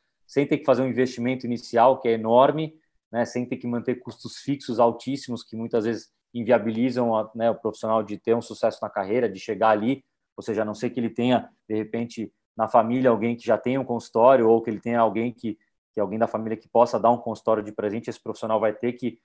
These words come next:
esperar muitos anos pra que ele possa começar isso, que, que é o sonho da grande maioria dos profissionais. Então, com essa assinatura, em, em vinte e quatro horas, a gente entrega uma linha telefônica individual,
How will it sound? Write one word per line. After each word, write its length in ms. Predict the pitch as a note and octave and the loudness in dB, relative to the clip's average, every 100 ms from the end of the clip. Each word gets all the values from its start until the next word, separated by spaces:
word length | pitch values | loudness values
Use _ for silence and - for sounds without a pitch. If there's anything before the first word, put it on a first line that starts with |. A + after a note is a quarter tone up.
| _ | _
esperar 380 | - - A#2 A#2 | -6 2 4 4
muitos 460 | B2 D#3 D#3 G#2+ | 2 -2 -2 2
anos 220 | B2 C3+ | 2 2
pra 140 | - G#2+ | -4 -10
que 100 | A2+ | -10
ele 100 | F#2+ | -2
possa 360 | A#2 A#2+ A#2+ - _ _ | 2 2 2 -10 _ _
começar 640 | A#2+ A2+ G#2+ B2+ C#3 A#2+ | -4 -4 -2 2 4 2
isso, 260 | C3 D3 | -2 -6
que, 240 | - - F#2+ - | -14 -14 -10 -4
que 60 | |
é 40 | A2 | -4
o 60 | |
sonho 320 | G#2+ B2 A#2+ | -2 -4 -2
da 120 | G#2+ G#2 | 0 0
grande 280 | G#2+ A2+ | 0 -4
maioria 380 | A2 G#2+ G#2 G#2+ - _ _ - | -2 -2 0 -4 -6 _ _ -16
dos 120 | G#2+ | -8
profissionais. 480 | A#2 A2 A#2+ C3 C#3 | -8 -4 2 2 2
Então, 320 | C#3+ C#3 C3 - _ - | 0 0 -2 -12 _ -2
com 140 | C#3 | 2
essa 300 | D3 D#3 D3 | 4 6 6
assinatura, 680 | C3 - C#3+ C3+ - C#3+ D#3+ | 4 2 2 2 2 2 2
em, 160 | D3+ D#3 | 0 -6
em 220 | C3+ B2+ | -8 -6
vinte 180 | A#2 C#3+ | -6 -6
e 40 | - | 0
quatro 260 | C#3+ C3 | 2 4
horas, 120 | C3+ | 2
a 40 | C3 | 2
gente 180 | C3+ B2 | -4 -2
entrega 240 | C3 B2 | 2 2
uma 160 | B2+ B2 | 4 2
linha 200 | C#3 C#3 | 2 0
telefônica 580 | C3+ C3 - C3 B2 | 2 0 0 -4 -4
individual, 680 | B2 A2+ A2+ A#2+ C#3+ D3+ D3 | -6 -4 4 8 8 8 4